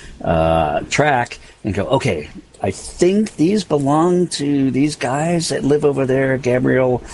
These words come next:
has, that talked about these people, uh, and, uh, and maybe these ones are it, and you go,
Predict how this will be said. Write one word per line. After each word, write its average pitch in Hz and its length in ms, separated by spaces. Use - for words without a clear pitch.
has, 107 200
that 117 200
talked - 260
about 101 300
these 104 180
people, 127 560
uh, 107 580
and, 98 600
uh, 95 600
and 98 280
maybe 117 320
these 117 280
ones 107 300
are 101 100
it, 104 200
and 98 200
you 113 140
go, 101 500